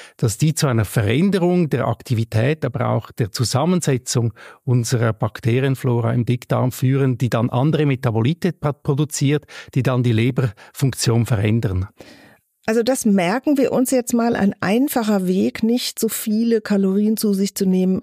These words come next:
Speaker 2: ist Fruchtsäfte, Bier, alkoholische Getränke, die Kalorien enthalten, zu reduzieren oder wegzulassen?
Speaker 1: Ganz genau, ganz genau. Und o-, oft sind die Kalorien auch ein bisschen versteckt. Also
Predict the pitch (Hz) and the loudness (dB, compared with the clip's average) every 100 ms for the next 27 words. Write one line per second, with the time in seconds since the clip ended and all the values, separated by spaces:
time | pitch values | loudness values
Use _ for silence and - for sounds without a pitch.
0 | - 214 208 - - - _ _ _ - | -2 -2 0 -4 -12 -18 _ _ _ -6
1 | - 262 - - 220 226 - 220 208 214 | -2 -2 -2 -2 0 -2 -4 0 2 2
2 | 202 - 180 190 196 220 220 214 220 226 | -2 -2 -2 0 0 0 0 0 -2 -2
3 | - 180 190 190 208 220 226 196 190 180 | -2 -2 0 0 0 0 -2 -4 -4 -2
4 | 208 240 202 214 208 196 208 196 180 185 | 0 0 0 0 0 2 2 0 0 0
5 | 175 185 185 - - 180 165 165 - 214 | -2 0 -2 -2 -2 -2 0 -2 -2 -2
6 | 262 240 165 165 156 - - 240 254 - | 0 0 0 0 -2 -4 -4 -2 -2 -4
7 | 294 - 151 165 - 147 123 117 131 120 | -4 -2 0 0 0 0 0 0 0 2
8 | 143 117 120 117 - 165 165 - 180 214 | 0 2 0 -2 -4 -2 0 0 -2 -2
9 | - - 180 147 - - - - - _ | -2 0 0 0 -6 -20 -20 -20 -20 _
10 | - 139 - 147 147 170 156 151 143 151 | -4 -2 0 0 2 2 0 0 0 0
11 | - 127 120 - 170 254 262 - 156 143 | 0 -2 -2 -2 0 -2 -4 -4 -2 0
12 | 143 143 | 0 2